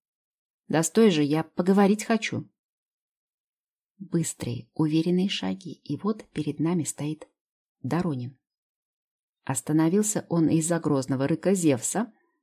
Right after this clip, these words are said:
хотя, кажется, сначала собирался подойти ближе. «Ну привет, Ромка!»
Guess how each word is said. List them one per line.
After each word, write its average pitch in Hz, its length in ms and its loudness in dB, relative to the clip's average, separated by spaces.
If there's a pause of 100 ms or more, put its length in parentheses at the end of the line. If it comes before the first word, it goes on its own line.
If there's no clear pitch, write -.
(200)
хотя, 190 280 0
кажется, 220 440 0
сначала 190 540 0
собирался 185 520 0
подойти 196 380 -2
ближе. 147 340 -4 (1900)
«Ну 190 120 4
привет, 262 420 4
Ромка!» 160 480 0